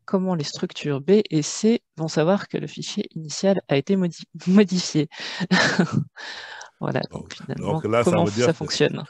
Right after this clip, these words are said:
Speaker 2: donc ça veut dire que c'est pas un outil interopérable. Justement, l'interopérabilité, <laughs> justement, c'est pour éviter ce genre de traitement où on va s'envo-, et si on oublie d'envoyer le fichier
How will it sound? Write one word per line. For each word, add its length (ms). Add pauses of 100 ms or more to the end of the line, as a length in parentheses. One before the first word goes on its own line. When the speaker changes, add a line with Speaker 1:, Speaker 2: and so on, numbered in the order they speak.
(260)
Speaker 2:
donc 200
ça 120
veut 120
dire 180
que 120
c'est 120
pas 200
un 200
outil 260
interopérable. 840
Justement, 400
l'interopérabilité, 1200 (380)
<laughs> 420
justement, 480
c'est 160
pour 280
éviter 580 (720)
ce 180
genre 220
de 120
traitement 460
où 160
on 100
va 140
s'envo-, 360
et 100
si 140
on 100
oublie 340
d'envoyer 380
le 100
fichier 420